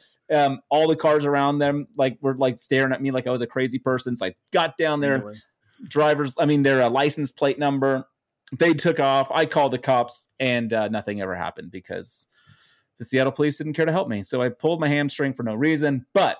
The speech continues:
Speaker 1: I felt like a man running down the street chasing a car that hit and ran. Um, but it was all for nothing other than a nice hamstring pull, which is what remi-, I had that thought again today when it happened. But, uh, anyway,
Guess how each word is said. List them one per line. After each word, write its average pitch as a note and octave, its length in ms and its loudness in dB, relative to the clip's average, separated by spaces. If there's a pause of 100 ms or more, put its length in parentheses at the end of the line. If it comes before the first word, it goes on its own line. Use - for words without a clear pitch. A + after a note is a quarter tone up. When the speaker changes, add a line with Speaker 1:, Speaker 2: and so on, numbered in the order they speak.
Speaker 1:
I B2 120 -2
felt D3 280 0
like B2 160 0
a A2 60 -2
man C#3 640 0
running C3 320 0
down B2 180 0
the A2 80 -4
street B2 520 -4 (140)
chasing B2+ 440 -4
a A2 80 -4
car A2+ 300 0
that G2 120 -6
hit G#2 160 -8
and F#2+ 140 -12
ran. A#2+ 420 -4 (420)
Um, G#2 440 -4 (120)
but A#2+ 120 0
it A#2+ 80 -2
was G#2 100 -10
all G2 140 -2
for - 120 -12
nothing B2+ 360 -2
other G#2+ 160 -6
than G#2+ 200 -4
a G#2 80 -8
nice G#2+ 280 -6
hamstring C#3 340 -8
pull, F2 240 -16
which - 280 -6 (280)
is A#2 460 -10
what B2+ 240 -4
remi-, C3 320 -4
I B2+ 100 0
had C3 200 2
that C3 160 -2 (220)
thought C3 280 -2
again C3 260 -4
today C3+ 220 -4
when C3 120 -6
it C3 80 -6
happened. B2+ 400 -6 (320)
But, G#2+ 180 -6
uh, G2+ 160 -8 (220)
anyway, G#3+ 480 2